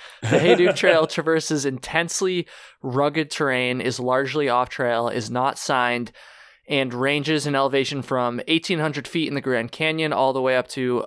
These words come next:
Speaker 1: uh, over eleven hundred feet atop Mount Ellen's south summit." So that sounds,
Speaker 2: Yeah.
Speaker 1: sounds like a doozy.
Speaker 2: Yeah, it sounds, like, pretty gnarly. And, I mean, maybe I don't have the skills to do it. That's
Speaker 1: That's not what I was
Speaker 2: entirely
Speaker 1: implying.
Speaker 2: possible.
Speaker 1: That's not
Speaker 2: No,
Speaker 1: what I
Speaker 2: I
Speaker 1: was
Speaker 2: mean, it,
Speaker 1: implying.
Speaker 2: it's, it
Speaker 1: <laughs>
Speaker 2: is entirely possible.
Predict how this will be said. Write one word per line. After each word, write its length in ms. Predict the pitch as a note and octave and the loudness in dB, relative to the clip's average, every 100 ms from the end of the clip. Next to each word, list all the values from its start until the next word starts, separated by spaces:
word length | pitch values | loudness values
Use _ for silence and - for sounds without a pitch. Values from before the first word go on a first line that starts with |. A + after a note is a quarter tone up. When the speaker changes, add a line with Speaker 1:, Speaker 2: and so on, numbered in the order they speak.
| - - | -8 -4
Speaker 1:
uh, 360 | A#2 A#2 A2+ G2 | 0 2 0 0
over 220 | D3 D3 | -2 2
eleven 320 | D3 C3 B2+ A#2+ | 2 2 0 -4
hundred 260 | A#2+ A#2+ | -8 -10
feet 220 | - B2 | -4 -4
atop 360 | A#2 - B2 - _ _ _ _ _ | -2 -2 -2 -2 _ _ _ _ _
Mount 280 | C#3 B2 - | -2 -2 0
Ellen's 340 | B2 A#2+ A#2 | 0 0 -2
south 300 | - B2 G#2 | -2 -2 -2
summit." 400 | - A2+ G2+ F2 - _ _ - - _ _ _ _ | -4 -6 -6 -10 -14 _ _ -20 -20 _ _ _ _
So 160 | - | 0
that 160 | D3+ A3 | 2 4
sounds, 220 | A3 D3+ | 4 4
Speaker 2:
Yeah. 60 | B2+ | 2
Speaker 1:
sounds 400 | - - F3 C3 | -2 -2 0 0
like 120 | A#2 | -4
a 20 | |
doozy. 480 | G#2 A#2+ A#2 C3+ C3 _ _ - | -2 -2 0 -2 -2 _ _ -2
Speaker 2:
Yeah, 300 | C3+ B2+ A2+ | 4 6 6
it 140 | B2+ | 2
sounds, 400 | C3 C#3+ C3+ B2+ | 2 2 2 0
like, 240 | A#2 G#2+ G#2+ - - | 2 0 -2 -18 -4
pretty 140 | B2+ | -2
gnarly. 400 | G#2+ G#2 G2 A2+ | 0 0 2 2
And, 160 | C#3 C3+ | 0 0
I 60 | |
mean, 200 | D3 C#3+ | 0 0
maybe 300 | C#3 D#3+ F3 | 2 2 4
I 60 | D#3 | 2
don't 240 | B2 C3 | 2 0
have 340 | C3+ C3+ C#3 B2+ | 0 0 0 -2
the 80 | B2+ | -6
skills 420 | - A#2+ B2 A#2+ | -2 -2 -2 -4
to 60 | A#2 | -2
do 220 | A2 B2 | 0 0
it. 140 | C3 | 0
That's 160 | A2 D#3+ | -4 0
Speaker 1:
That's 180 | F3+ B3+ | 0 4
not 180 | B3+ | 4
what 120 | B3+ A#3 | 6 6
I 100 | G3+ | 6
was 140 | - | 4
Speaker 2:
entirely 0 | |
Speaker 1:
implying. 300 | E3 - C3+ | 2 2 2
Speaker 2:
possible. 260 | A#2 B2 B2 | 2 -2 0
Speaker 1:
That's 240 | D#3 D3+ | -2 0
not 120 | D#3 | 6
Speaker 2:
No, 80 | D#3+ | 8
Speaker 1:
what 80 | D#3+ | 8
I 20 | |
Speaker 2:
I 20 | |
Speaker 1:
was 100 | E3+ | 6
Speaker 2:
mean, 80 | D#3 | 6
it, 20 | D#3+ | 4
Speaker 1:
implying. 280 | C3+ A#2+ C#3+ | 4 4 2
Speaker 2:
it's, 180 | D3 | 2
it 220 | G#3 C#3+ D3+ | 2 4 2
Speaker 1:
<laughs> 80 | |
Speaker 2:
is 60 | D#3+ | 2
entirely 560 | D3+ C3+ C#3 C#3+ C#3+ B2 | 0 0 2 4 2 2
possible. 640 | B2 B2 - - G2 | 2 2 -2 -8 -8